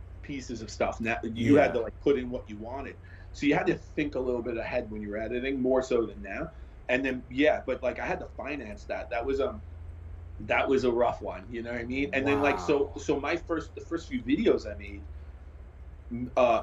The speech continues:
Speaker 1: were, were paying for the equipment that I eventually used, put it that
Speaker 2: Mm.
Speaker 1: way, right? Like, so, like, so, like, uh, you know, like, one of my, like,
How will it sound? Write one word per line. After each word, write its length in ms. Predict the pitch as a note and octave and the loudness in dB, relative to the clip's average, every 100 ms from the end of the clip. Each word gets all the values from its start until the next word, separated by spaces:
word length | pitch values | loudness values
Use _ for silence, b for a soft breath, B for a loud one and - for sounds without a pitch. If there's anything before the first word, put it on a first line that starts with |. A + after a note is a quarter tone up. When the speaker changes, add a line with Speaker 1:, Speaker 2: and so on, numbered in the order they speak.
| - | 0
Speaker 1:
were, 220 | B2+ C3 G#3 - - - C3 | 0 0 -2 -12 -14 -12 -4
were 140 | A#2+ C3 | 2 2
paying 440 | - - D3+ D#3+ E3 | 0 0 2 2 0
for 240 | C#3+ B2+ | 0 0
the 140 | A#2+ | 0
equipment 560 | A2+ - B2+ - C#3+ E3 - | -6 -2 -2 0 -4 -4 -2
that 180 | A#2+ A2+ | -2 -2
I 60 | A2 | -4
eventually 500 | A2 A2+ G#2+ A2 G#2 | -4 -6 -6 -6 -6
used, 440 | G2 E2 - - - - | -6 -6 -6 -10 -14 2
put 140 | B2 A2+ | 4 6
it 40 | |
that 200 | A#2 G2+ | 6 4
Speaker 2:
Mm. 40 | |
Speaker 1:
way, 80 | F#2 - - | -2 -6 -2
right? 240 | G2 - | 0 2
Like, 200 | A2 G#2+ | 2 2
so, 200 | - B2+ | 4 4
like, 180 | B2 A#2+ B B - | 4 0 B B -10
so, 180 | - C3+ | -4 -2
like, 220 | C3 - A#2 | -2 -4 -10
uh, 80 | - | -6
you 120 | C3+ | -6
know, 140 | B2+ A#2 | -4 -4
like, 160 | A2 - A#2+ | -4 -8 -8
one 160 | C3 | -6
of 80 | C#3 | -4
my, 120 | C3+ - - - | -4 -6 -10 -2
like, 180 | B2 | 0